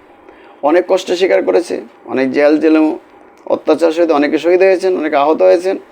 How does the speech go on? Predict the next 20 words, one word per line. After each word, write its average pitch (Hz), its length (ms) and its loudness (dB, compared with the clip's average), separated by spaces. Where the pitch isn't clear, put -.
আয়নাঘরের 143 480 2
মতো 131 360 0
ই-, - 180 -2
জায়গায় 123 260 4
তাদের 117 200 2
বন্দি 139 260 2
থাকতে 143 280 0
হয়েছে 156 180 2
অনেককে। 170 380 -2
এবং 180 240 4
সেই 160 280 0
আন্দোলনের 123 500 0
থাকার - 300 0
সুবাদে 151 400 2
তারা 123 340 0
অনেকটাই, 110 520 -4
যদিও 117 220 0
এই 127 80 0
দলটা 113 320 2
অনেকটা - 420 -4